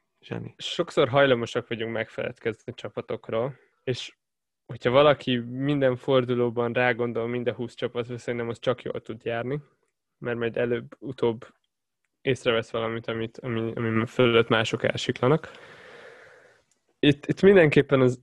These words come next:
Speaker 2: Emi Martineznek nagyon jó fordulója volt most az elmúlt körben. Ő, ő szerintem a védéseket hozni is fogja,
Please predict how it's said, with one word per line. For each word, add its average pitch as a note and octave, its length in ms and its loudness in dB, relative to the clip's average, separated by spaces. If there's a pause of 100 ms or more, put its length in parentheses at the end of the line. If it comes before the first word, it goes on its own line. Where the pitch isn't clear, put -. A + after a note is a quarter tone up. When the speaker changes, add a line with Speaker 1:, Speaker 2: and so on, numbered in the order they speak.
Speaker 2:
Emi C#3+ 280 6
Martineznek C#3+ 880 2
nagyon C3+ 220 -2
jó C3+ 140 0
fordulója A#2+ 600 -4
volt A2+ 260 -4
most - 300 -12
az A2 380 -6 (420)
elmúlt A#2 500 -4
körben. C3+ 640 -2 (600)
Ő, C3 520 0
ő C3+ 100 -8
szerintem B2+ 340 -2
a B2 100 -4 (380)
védéseket C#3+ 640 -2
hozni B2+ 400 -4
is C#3 160 -6
fogja, D#3 540 -4